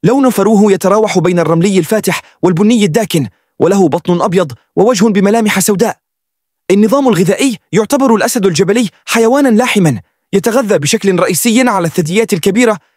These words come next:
مثل الغزلان والأيائل، لكنه يتناول أيضا الحيوانات الصغيرة كالطائرات والسناجب. السلوك والتكاثر. الأسود الجبلية هي حيوانات منعزلة، ويتواجد الفرد منها في منطقة معينة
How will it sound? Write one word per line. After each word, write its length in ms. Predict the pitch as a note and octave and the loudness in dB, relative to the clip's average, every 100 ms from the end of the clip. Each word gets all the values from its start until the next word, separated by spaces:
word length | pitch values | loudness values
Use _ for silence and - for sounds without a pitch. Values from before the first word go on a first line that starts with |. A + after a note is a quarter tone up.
| - | -6
مثل 200 | C#3 E3 | -2 -2
الغزلان 500 | D#3 D#3+ C#3+ A#3+ A3+ | 0 0 0 2 2
والأيائل، 560 | G#3 F3+ B3 C4 D3 G2+ _ _ - | 2 2 0 0 -4 -8 _ _ -6
لكنه 460 | A#2 C3+ D#3 D#3+ F3 | -4 -2 0 2 0
يتناول 500 | D#3+ F3+ F#3+ F3+ F#3+ | 0 0 0 0 0
أيضا 260 | B3+ G3 G3+ - - | 0 0 -2 -6 -8
الحيوانات 640 | F#3+ - A3 G#3+ A3 - | -6 -2 0 0 0 -2
الصغيرة 480 | A3+ - F#3+ A#3 G3+ - _ | -2 -2 0 0 0 -6 _
كالطائرات 580 | G3 - A3 G#3 B3+ B3+ A3+ - | -6 -2 0 0 0 0 -2 0
والسناجب. 640 | - - B3+ C4+ D#3 G#2+ - _ _ _ _ _ G3 | -2 0 0 0 0 -4 -8 _ _ _ _ _ -6
السلوك 400 | - A#3 C4+ B3 | 0 0 2 0
والتكاثر. 720 | G3+ D#3+ F3+ A#3+ E3+ B2+ F2+ _ _ _ | 0 -2 -2 -2 -2 -4 -6 _ _ _
الأسود 420 | F3 F3 F3+ A#3+ F#3+ | -6 -2 0 0 0
الجبلية 580 | D#3 D#3 F3+ A3+ A3+ - _ - | 0 0 0 0 -2 -4 _ 0
هي 160 | G#3+ | 0
حيوانات 520 | G#3 G#3+ G#3 G#3+ C4 | 2 0 2 2 0
منعزلة، 540 | G#3 G3 G#3+ F3 C3+ A2+ _ _ - | 2 2 0 -2 -2 -4 _ _ -2
ويتواجد 520 | D#3+ D#3 G3+ G3 F3 | -2 0 0 0 0
الفرد 320 | F#3+ A3 F3+ | 0 0 0
منها 280 | G#3 G#3+ F#3+ | 2 2 0
في 120 | G3 | 0
منطقة 440 | F#3+ F3+ A#3 G3+ G#3 | 0 0 -2 0 0
معينة 420 | G#3+ A#3 A3+ | 2 2 0